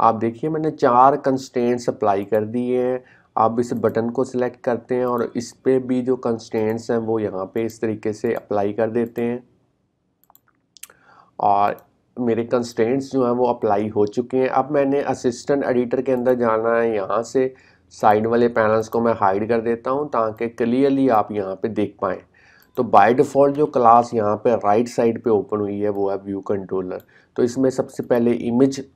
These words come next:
व्यू का जो आईबी आउटलेट है वो क्रिएट करते हैं। तो आपने इसको सिलेक्ट करना है, कंट्रोल की को प्रेस करते हुए drag and drop और यहाँ पे कोई भी नेम आप दे सकते हैं। तो मैं यहाँ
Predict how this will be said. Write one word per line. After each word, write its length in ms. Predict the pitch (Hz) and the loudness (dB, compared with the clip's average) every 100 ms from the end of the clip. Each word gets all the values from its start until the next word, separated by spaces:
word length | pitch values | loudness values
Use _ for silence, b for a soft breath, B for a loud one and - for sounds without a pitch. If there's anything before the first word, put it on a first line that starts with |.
| - | -14
व्यू 240 | 104 113 120 120 | -6 0 0 2
का 100 | 123 | 0
जो 140 | 120 113 | 2 2
आईबी 320 | 104 98 107 | 2 0 0
आउटलेट 460 | 104 98 107 104 107 | 0 0 -4 -2 -2
है 60 | |
वो 160 | 98 104 | -2 -4
क्रिएट 340 | 104 110 110 | -4 -6 -6
करते 380 | - 113 107 120 | -4 -4 -2 -2
हैं। 160 | 120 131 B B - | -2 -4 B B -14
तो 80 | - | 0
आपने 340 | 107 104 - 120 | 4 4 2 -2
इसको 260 | 120 - | -2 -6
सिलेक्ट 420 | 120 - 113 113 | -6 -2 -2 -2
करना 400 | - 127 123 135 139 | -2 -4 -2 -2 -2
है, 80 | |
कंट्रोल 500 | 139 120 110 110 113 113 - _ _ _ _ | -2 -4 -2 0 0 -2 -8 _ _ _ _
की 140 | - 123 | -4 -2
को 120 | 120 | 0
प्रेस 320 | 135 117 117 - | 0 2 0 0
करते 300 | 123 117 127 | -4 0 2
हुए 160 | 123 | 2
drag 320 | 113 101 92 | 2 -2 0
and 140 | 117 120 | -2 0
drop 300 | 131 143 - | 0 0 0
और 120 | 110 | -4
यहाँ 260 | 101 98 104 | -2 -4 -4
पे 120 | - | -4
कोई 280 | 143 165 175 | -4 0 0
भी 140 | 175 | 0
नेम 320 | 160 131 131 131 | 2 2 2 0
आप 100 | 120 | -2
दे 200 | 104 104 | -2 -4
सकते 460 | - 101 - 98 | -4 -8 -6 -8
हैं। 120 | 95 92 b b b - | -8 -10 b b b -14
तो 140 | 104 | -6
मैं 100 | 104 | -4
यहाँ 240 | 104 95 | -2 -4